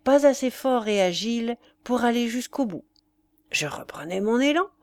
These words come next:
m'aidais des pieds et des mains pour arriver à l'endroit d'où je verrais les rapports nouveaux entre les choses. Chaque fois, parvenu à peu près à la moitié de la phrase, je retombais, comme plus tard au régiment, dans l'exercice appelé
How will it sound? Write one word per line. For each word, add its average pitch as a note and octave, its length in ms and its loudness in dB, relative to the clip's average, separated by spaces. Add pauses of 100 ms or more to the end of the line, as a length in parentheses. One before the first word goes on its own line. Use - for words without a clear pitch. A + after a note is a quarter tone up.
(400)
m'aidais G3 480 6
des D#3+ 140 -4
pieds G#3+ 340 0
et F#3 60 2
des A3 160 4
mains E4+ 220 4
pour G3+ 180 -6
arriver G#3+ 400 2
à F3 140 2
l'endroit B3 500 2
d'où G#3 120 -4
je G3 120 -2
verrais C#4 340 0
les A3+ 120 0
rapports A#3+ 440 0
nouveaux A#3 500 4
entre E3 240 -8
les E3 120 -8
choses. C#3 480 -4 (800)
Chaque - 480 0
fois, - 380 -8 (380)
parvenu C4+ 520 4
à G3 80 4
peu C4+ 200 -4
près - 240 -8
à D3 60 -2
la D#3+ 120 -2
moitié A3 360 0
de D#3+ 100 -6
la F#3+ 160 0
phrase, C4+ 560 2 (340)
je D#4+ 160 0
retombais, C4+ 680 4 (260)
comme B3 240 6
plus A#3+ 200 2
tard G#3+ 340 4
au G3 80 4
régiment, F#3+ 600 0 (320)
dans G#3 180 2
l'exercice G#3 720 0
appelé F#3+ 480 -2